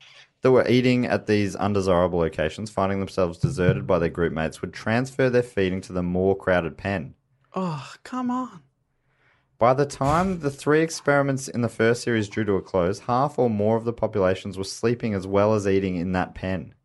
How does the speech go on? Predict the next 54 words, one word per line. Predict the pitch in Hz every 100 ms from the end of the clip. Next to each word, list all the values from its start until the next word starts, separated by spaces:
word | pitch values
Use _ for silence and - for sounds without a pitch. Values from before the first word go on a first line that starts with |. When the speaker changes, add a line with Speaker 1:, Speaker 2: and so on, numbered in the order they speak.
| _ _ _ _ _ _ _ _ _ -
Speaker 2:
Wow, | 175 170
they | 156
all | 156 165
went | 156 147 131 - _
to | -
that | 135
Speaker 1:
They | 127
all | 139
Speaker 2:
hopper. | 156
Speaker 1:
went. | 123
So | 127 123
they | 123
not | 113 120 127 -
just | 113
started | - 107 90
eating, | 98 101 85
but | 85
they | 95
just | 92
started | - 98 90 85
ending | 90 92
up, | 90 80 60 80
through | - - 151 131
all | 123
these | 117 107 -
things, | 101 113
you | 104
know, | 95
the | 90
dominant | 95 95 92 80
male | 90 90 87
pushing | 85 - - 95
a | 90
lot | 87
of | 85
males | 85 85 82
in, | 82 85 104 104 _ _ -
but | 98
it | 92
just | 101 -
ended | 98 90
up | 90 60 -
meaning, | 85 90 90 87 80
like, | 82 80
they | 90
were | 87
all | 90
clumped | 85 - 87 82 87
into | 85 87
that | 80
one | 73 85 80
pen | - 82 80
together. | 80 76 76 78 _ _ _ _ _ _ _ _ _ _ _
Uh, | - 87 85